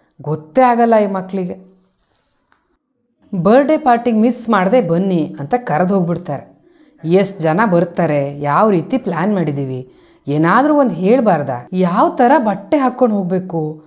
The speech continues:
ಅನ್ನೋದೇ ಒಂದ್ ಕನ್ಫ್ಯೂಷನ್ನು ಈಗ. ಡ್ರೆಸ್ ಹಾಕ್ಕೊಂಡ್ ಹೋಗ್ಲಾ?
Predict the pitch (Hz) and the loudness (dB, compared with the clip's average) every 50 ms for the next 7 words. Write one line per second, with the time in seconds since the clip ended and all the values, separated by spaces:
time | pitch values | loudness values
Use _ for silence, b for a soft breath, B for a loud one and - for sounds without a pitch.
0 | B B - 165 180 196 202 190 165 170 220 247 247 208 185 - - 143 156 175 | B B -6 -2 -2 0 0 0 2 2 4 4 2 0 0 -2 -2 -2 -2 -2
1 | 170 - 208 185 175 160 147 143 139 127 120 113 - - - - _ _ _ _ | 0 0 0 0 2 0 0 -2 -2 -4 -6 -10 -12 -14 -14 -18 _ _ _ _
2 | _ _ - 180 185 185 - - 214 208 202 - - 208 202 185 180 175 151 160 | _ _ -4 -4 -4 -4 -6 -6 -8 -8 -4 0 0 0 2 2 2 0 0 0
3 | 151 147 139 135 139 143 - - | -2 -2 -2 -4 -6 -10 -16 -20